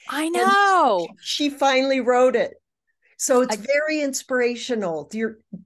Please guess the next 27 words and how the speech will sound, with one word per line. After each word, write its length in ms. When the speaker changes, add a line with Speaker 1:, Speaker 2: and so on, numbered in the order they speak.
Speaker 2:
you're 180
just 300
gonna 220
love 680
and 180
enjoy 500
meeting 440
Julia. 760
And 280
I 100
have 220
a 80
feeling 480
everybody's 640
gonna 260
start 540
thinking 320
about 360
writing 340
Speaker 1:
I 40
Speaker 2:
that 180
Speaker 1:
think 80
Speaker 2:
book. 320
Speaker 1:
I 160
hope 320
so. 580
And 260